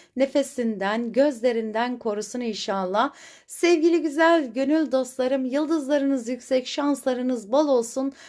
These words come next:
Bahtınız, nasibiniz, kısmetiniz inşallah açılsın. Dilerim her şey tez vakitte gönlünüzce olsun diyorum. Sizlerin bana gönderdiği güzel enerjileri baz alarak fincanımı kapattım.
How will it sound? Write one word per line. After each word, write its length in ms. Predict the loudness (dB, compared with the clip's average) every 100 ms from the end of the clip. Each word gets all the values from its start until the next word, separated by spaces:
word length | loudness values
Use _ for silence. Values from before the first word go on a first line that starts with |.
| -20 -2
Bahtınız, 500 | -2 0 -2 0 0
nasibiniz, 680 | -4 -2 -2 -2 -2 -4 -4
kısmetiniz 760 | -6 -2 -4 -4 0 0 0
inşallah 1000 | -2 0 0 0 -2 -2 -2 0 0 -2
açılsın. 720 | -4 -4 0 -2 -2 -4 -4 -4 -14 -20 _
Dilerim 400 | 2 4 4 0
her 200 | -2 -2
şey 260 | -2 -4 -2
tez 280 | -4 -4
vakitte 400 | -6 -8 -8 -4
gönlünüzce 720 | -2 0 0 0 0 0 0 0
olsun 380 | 0 -4 -4
diyorum. 420 | -2 -2 0 -2 -4 -14 -20 -14
Sizlerin 500 | 0 2 4 4 4
bana 180 | 2 2
gönderdiği 640 | 2 2 4 2 2 -2
güzel 300 | -2 0 0
enerjileri 760 | 2 2 0 -2 -2 -2 -4 -2
baz 160 | 0 2
alarak 420 | 0 0 -2 -2
fincanımı 580 | 0 0 0 -2 -4 -6
kapattım. 680 | -4 2 0 2 0 0